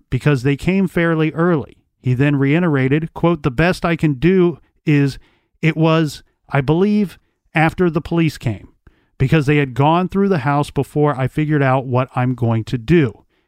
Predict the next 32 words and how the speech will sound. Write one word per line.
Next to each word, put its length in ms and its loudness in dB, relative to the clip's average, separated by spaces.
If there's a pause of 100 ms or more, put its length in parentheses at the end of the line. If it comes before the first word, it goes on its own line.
(140)
It 100 -2
was 160 -2
before 680 0
ten 180 -2
o'clock. 600 -2 (600)
They 100 0
had 120 2
already 500 2
done 280 2
some 200 -2
preparation 600 0
before 400 0
that, 200 -6 (460)
so 200 2
it 120 0
would 140 4
have 160 0
been 220 2
before, 580 -2 (260)
probably 540 0
before 460 -2
nine. 420 -2 (480)
So 220 0
then 340 0
somewhere 540 -2
between 480 0
seven 500 -2
and 260 0
nine. 420 0 (920)
But 160 -2
when 240 2
reminded 800 0